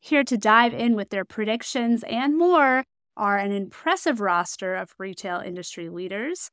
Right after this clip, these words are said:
who are armed with the experience and foresight fit to forecast the trends that will define twenty twenty-three. As always, we thank you for listening,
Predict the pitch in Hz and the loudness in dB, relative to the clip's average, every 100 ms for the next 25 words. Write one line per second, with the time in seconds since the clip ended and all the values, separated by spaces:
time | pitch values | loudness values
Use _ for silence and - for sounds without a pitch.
0 | _ _ - 202 185 - 240 277 294 233 | _ _ -4 -2 0 0 0 2 0 -2
1 | 202 185 - - - - 262 277 277 269 | -6 -8 -10 -12 -12 -10 -6 -4 -4 -4
2 | 240 - 214 208 - 311 349 - 214 190 | -8 -6 -8 -8 -8 -4 -4 -2 -2 -2
3 | - - - 311 320 - 269 - 220 220 | -4 -14 -12 -12 -12 -8 -8 -6 -4 -4
4 | - 202 185 185 - - - - 220 220 | -4 -4 -2 -4 -10 -14 -16 -10 -6 -4
5 | 220 226 - 180 - 175 - - - 214 | -2 -4 -4 -6 -6 -10 -12 -16 -6 -2
6 | 220 220 226 - - - 202 202 196 - | -2 -2 -4 -6 -10 -10 -8 -8 -10 -12
7 | 185 190 190 - 202 170 - - 208 _ | -14 -12 -12 -16 -14 -12 -10 -12 -16 _
8 | _ _ _ _ _ - 202 - 247 269 | _ _ _ _ _ -8 -6 2 2 4
9 | 269 269 277 - 196 - - 262 277 277 | 2 2 0 -4 -12 -8 0 2 4 2
10 | 254 233 208 208 - 208 196 196 | 0 -2 -2 -4 -4 -4 -4 -4